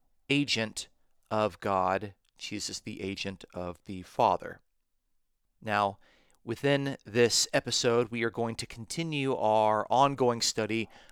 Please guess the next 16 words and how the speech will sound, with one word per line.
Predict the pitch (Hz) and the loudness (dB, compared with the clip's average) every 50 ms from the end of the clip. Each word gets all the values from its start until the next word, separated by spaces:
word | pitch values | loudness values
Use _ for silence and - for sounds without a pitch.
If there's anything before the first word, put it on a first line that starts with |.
| - - | -8 -2
of | 117 120 117 104 - | -2 -2 -2 -2 -4
the | 135 127 123 | -6 -6 -6
theme | 117 - - - - - 156 170 190 202 208 196 | -6 -6 -8 -10 -8 -6 -4 -2 0 0 0 2
of | - 156 165 147 139 | 2 2 2 2 0
misunderstanding. | 151 160 147 - - 160 139 147 139 - - - 156 139 117 95 82 76 - - - - | -2 0 0 0 0 -2 -2 -4 -4 -2 -2 0 0 0 -2 -4 -6 -10 -12 -14 -20 -20
The | - | -16
theme | - 120 113 | -12 -12 -10
of | 113 | -8
misunderstanding | 117 - - 117 104 110 - - - 127 120 117 113 117 117 120 123 113 - _ - - - - - - | -8 -8 -8 -6 -6 -6 -6 -2 -2 -2 -2 0 -2 -2 -2 -2 -4 -6 -8 _ -20 -20 -20 -20 -14 -6
is | - 113 113 110 113 113 - - - - | -4 -2 0 0 0 0 0 -2 -2 -2
a | - 113 110 110 113 113 110 | -2 0 0 2 2 0 0
narrative | 113 113 117 127 139 175 196 175 139 113 101 | -2 -2 2 4 6 8 8 8 6 4 2
theme | - - - 120 104 92 92 95 101 127 143 139 _ _ _ _ _ _ _ _ _ _ _ _ _ _ _ - | 0 -4 -8 -8 -6 -6 -8 -8 -8 -10 -10 -12 _ _ _ _ _ _ _ _ _ _ _ _ _ _ _ -2
that | 117 113 - | 0 0 0
is | 107 - - | 0 -4 -6
dominant | - - 135 131 175 208 139 104 90 - - - - - | 0 4 8 8 8 8 6 2 -2 -4 -8 -12 -18 -18